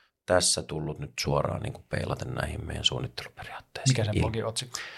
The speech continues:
Speaker 1: Ää, blogin otsikko oli tota tällainen kuin pari pointtia pilven vastuullisuudesta ja sen mittaamisesta.
Speaker 2: Hmm. Aina yleensä käsketään tekemään niin kuin kolme pointtia.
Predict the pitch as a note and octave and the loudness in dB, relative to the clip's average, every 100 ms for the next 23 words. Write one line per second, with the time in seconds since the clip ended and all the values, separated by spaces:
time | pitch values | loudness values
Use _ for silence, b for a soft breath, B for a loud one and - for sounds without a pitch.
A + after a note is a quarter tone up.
0 | B B B G2 G2 - A#2 C3+ - A#2 | B B B 0 0 2 4 4 4 2
1 | G2+ G#2 - - - D#2+ D#2 D2 D#2 C#2+ | 4 4 2 2 0 2 2 0 -2 -2
2 | D2+ D#2+ D2+ D2 D2+ D2 - C#2+ D2+ D2+ | 0 0 0 0 -2 -6 -4 -2 0 -2
3 | - b b b _ - A#2 A2 - E2 | -8 b b b _ 0 4 4 2 0
4 | D2+ - - C#2 - D#2+ D2 C#2+ D2 D2+ | 0 -4 -8 -6 -2 -2 -2 -4 -2 2
5 | - C#2+ B1+ C2+ - - - - C2+ C#2 | 0 0 -4 -2 -2 -2 -2 0 -2 -2
6 | C#2+ D#2 D#2 _ - - - - - - | -2 0 0 _ -8 -6 -6 -6 -2 -2
7 | - _ _ - A2 G#2 G2 B2 C3+ D3 | -2 _ _ 2 2 2 0 0 0 2
8 | D3 A2 A2+ - A2 G#2 G#2+ G#2+ - _ | 0 -2 -8 -8 -2 -2 0 -4 -6 _
9 | C3 A2+ A2 A2 C3+ B2 G2 - - _ | -6 -2 -2 0 2 2 0 -12 -20 _
10 | - | -18